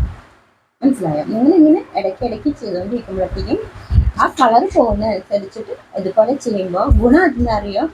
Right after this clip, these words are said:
മുടി വളരും, മുടി നന്നായിട്ടിരിക്കും, സിൽക്കി ആയിട്ടിരിക്കും. നിങ്ങൾക്ക് കണ്ടാ അറിയാലോ മുടി കേട്ടോ. അപ്പൊ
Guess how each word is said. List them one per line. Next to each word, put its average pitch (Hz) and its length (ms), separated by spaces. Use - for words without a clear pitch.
മുടി 196 220
വളരും, 170 400
മുടി 202 200
നന്നായിട്ടിരിക്കും, 208 1080
സിൽക്കി - 560
ആയിട്ടിരിക്കും. 285 520
നിങ്ങൾക്ക് 247 280
കണ്ടാ 254 380
അറിയാലോ 180 440
മുടി 185 440
കേട്ടോ. 196 160
അപ്പൊ - 760